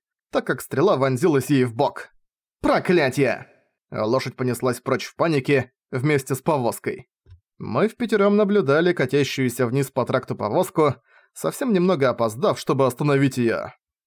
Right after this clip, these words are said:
Признаю, от мысли о Радоке и Абеле, застрявших в неконтролируемой повозке, я чуть не лопнула от смеха, но на это не было времени. Я быстро сплела заклинание. "Пепельное проклятие!"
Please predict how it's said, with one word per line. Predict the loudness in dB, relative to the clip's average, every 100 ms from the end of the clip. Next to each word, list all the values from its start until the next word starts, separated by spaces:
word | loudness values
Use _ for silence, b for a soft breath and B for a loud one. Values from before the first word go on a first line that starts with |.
| _ -4
Признаю, | 0 0 -2 -2 2 2
от | 2 0
мысли | -4 -4 0
о | 2
Радоке | 2 0 0
и | 2
Абеле, | 2 2 2 2
застрявших | 0 -2 -2 -2 -2 -4
в |
неконтролируемой | 0 0 0 0 2 2 2 0
повозке, | 0 0 0 2 0 0 b b
я | -2 -2
чуть | -2 -4 -2
не | 2
лопнула | 2 2 2 2
от | 2
смеха, | 0 0 2 2 0 _ _
но | -4 0
на | 2 4
это | 2 2
не | 2
было | 4 2
времени. | 4 2 0 -2 -8 -12 _ _ _ _
Я | -4 0 0
быстро | 0 -2 -2 -4
сплела | 0 2 2 2
заклинание. | 0 2 2 2 0 -2 -6 -16 _ _ _ _
"Пепельное | 0 0 2 2 4 4
проклятие!" | 4 2 4 4 4 4 2 -2